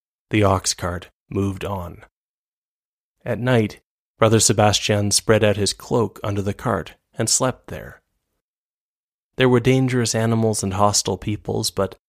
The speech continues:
Brother Sebastian passed quietly along, untroubled. People began to tell strange stories about the old Franciscan.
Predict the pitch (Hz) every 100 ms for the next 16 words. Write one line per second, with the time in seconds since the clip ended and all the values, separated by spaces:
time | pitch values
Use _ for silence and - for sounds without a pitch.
0 | _ _ _ - 107 107 - 107 101 98
1 | - 107 104 104 104 - - - 98 98
2 | - 113 107 95 92 85 82 - _ _
3 | _ _ - 107 95 - 80 80 - -
4 | _ _ _ _ _ _ _ _ _ _
5 | _ _ _ _ _ _ _ _ _ _
6 | _ _ - 147 160 127 117 113 120 110
7 | 95 - 107 - 104 98 - 117 107 104
8 | - - 113 104 90 85 - 104 101 92
9 | 101 98 98 - 90 85 95 90 - -
10 | -